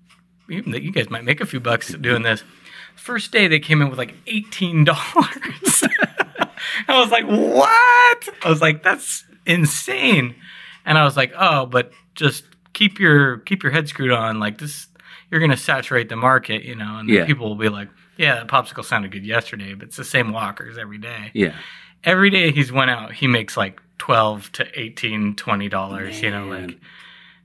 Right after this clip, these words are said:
Speaker 1: and he just, of course, he just blows it on stupid shit, but <laughs> 'cause he's a little kid, but it's his money. He earned it.
Speaker 2: Yeah.
Speaker 1: And the crazy, craziest part about it is, like, we get all these neighborhood kids in our neighborhood that play with him, and, uh,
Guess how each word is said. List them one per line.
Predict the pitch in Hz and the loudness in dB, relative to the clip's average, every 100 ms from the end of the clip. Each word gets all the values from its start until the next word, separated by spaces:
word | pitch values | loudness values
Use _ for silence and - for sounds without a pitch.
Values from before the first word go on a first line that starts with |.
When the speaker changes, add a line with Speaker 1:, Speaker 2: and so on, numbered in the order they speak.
| - | -2
Speaker 1:
and | 131 | 0
he | 127 | 0
just, | 120 - | -2 -4
of | 104 | -8
course, | - 104 - | -10 -16 -18
he | |
just | 107 98 | -20 -20
blows | 107 95 104 | -18 -18 -18
it | 107 | -18
on | 104 | -18
stupid | 104 - - - - | -18 -20 -20 -18 -16
shit, | - - - | -16 -16 -4
but | - - - 190 - 262 415 - - | -2 -2 -2 2 4 4 2 2 0
<laughs> | - | 0
'cause | 131 110 | -6 -6
he's | 107 | -6
a | 104 | -8
little | 98 | -12
kid, | - 113 101 | -2 0 0
but | 107 151 | -2 -2
it's | 160 | 0
his | 226 165 | 0 2
money. | 202 165 | 4 4
He | 175 170 | 4 2
earned | 165 | 4
it. | 143 151 _ - | 2 2 _ 0
Speaker 2:
Yeah. | 135 143 - | 2 2 0
Speaker 1:
And | 160 156 | -2 0
the | 147 | 0
crazy, | 180 226 160 139 - - | 0 0 0 -2 -6 -12
craziest | - 180 143 - | -2 -2 0 2
part | 143 | 2
about | 127 151 131 | 6 4 4
it | 117 | 0
is, | 113 | -4
like, | 113 113 _ _ _ _ _ _ _ _ | -10 -14 _ _ _ _ _ _ _ _
we | 143 | -2
get | 120 | 0
all | 107 | 0
these | 98 98 | -2 -8
neighborhood | 107 104 117 110 | -2 0 0 0
kids | 110 113 - - | -4 -4 -10 -16
in | 123 | -12
our | 113 113 | -10 -10
neighborhood | 113 117 117 117 | -12 -10 -8 -8
that | 113 - | -10 -16
play | - 117 117 127 _ - - - - - _ | -10 -10 -10 -14 _ -20 -20 -20 -20 -20 _
with | 123 113 | -8 -6
him, | 123 117 117 139 147 | -8 -10 -12 -14 -10
and, | 117 110 104 | -6 -6 -6
uh, | 104 101 101 | -10 -12 -14